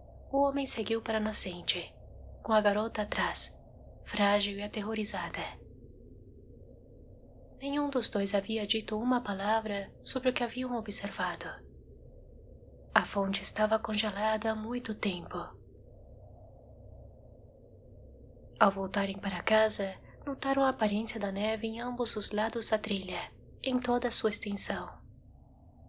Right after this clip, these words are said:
Nenhum rastro saía dela.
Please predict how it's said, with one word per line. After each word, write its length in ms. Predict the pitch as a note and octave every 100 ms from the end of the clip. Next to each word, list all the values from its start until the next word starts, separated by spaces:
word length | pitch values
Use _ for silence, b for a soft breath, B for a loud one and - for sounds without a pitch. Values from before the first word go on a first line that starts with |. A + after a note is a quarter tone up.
| - - - - - -
Nenhum 280 | G#3 G3 G3
rastro 460 | F#3 G3+ G3 - G#3
saía 460 | - G#3+ A3+ A3+
dela. 520 | G3 F#3 E3+ E3+ -